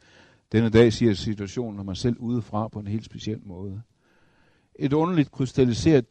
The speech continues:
dryp af eksistentiel og fortættet erkendelse. Det føles som om hele mit liv, hele min historie, hver eneste prøvelse, jeg har blevet udsat for, leder frem til dette fortætte øjeblik." Jeg siger til mig selv, "Esben, alt er ødelagt. Alle er døde.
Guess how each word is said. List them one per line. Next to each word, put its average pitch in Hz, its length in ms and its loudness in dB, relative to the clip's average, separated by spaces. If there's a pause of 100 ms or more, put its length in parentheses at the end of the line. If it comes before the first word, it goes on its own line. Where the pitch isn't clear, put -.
(220)
dryp 143 300 -2 (200)
af 123 140 4
eksistentiel 117 800 -2
og 123 120 -12
fortættet 117 400 -8
erkendelse. 120 600 -10
Det 127 100 -16
føles 131 220 -10
som 127 100 -12
om 117 100 -10
hele 131 180 -6
mit 123 180 -12
liv, 143 200 -10
hele 135 260 -4
min 107 140 -8
historie, 113 540 -12 (560)
hver 127 120 0
eneste 147 280 0
prøvelse, 151 460 -4
jeg 110 80 -4
har 110 60 -4
blevet 107 220 -10
udsat 120 300 -12
for, 120 240 -10
leder 110 240 -4
frem 139 220 -6
til 104 160 -14
dette 117 180 -6
fortætte 113 320 -10
øjeblik." 117 540 -8 (1300)
Jeg 110 240 2
siger 95 180 -4
til 98 140 -8
mig 98 120 -4
selv, 113 240 0
"Esben, 117 320 -4
alt 131 200 -2
er 104 60 -6
ødelagt. 117 520 0
Alle 117 220 2
er 107 40 2
døde. 127 400 0